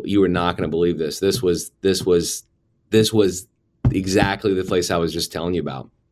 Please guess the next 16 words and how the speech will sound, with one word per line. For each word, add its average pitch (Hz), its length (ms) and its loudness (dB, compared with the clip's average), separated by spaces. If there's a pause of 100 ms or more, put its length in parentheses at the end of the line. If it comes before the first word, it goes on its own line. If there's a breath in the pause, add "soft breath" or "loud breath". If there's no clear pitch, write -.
(800 soft breath)
So 123 540 4 (280)
that 127 120 4
w-, 139 180 0
that 135 180 4
night 131 220 2
was 120 140 4
really 110 180 6
interesting. 101 400 0
I - 20 -2
spent 98 240 -4
several 95 260 0
hours 92 500 2
on 90 200 -4
Mariners 90 320 -2
website, 85 560 -4 (400)
um, 82 540 -6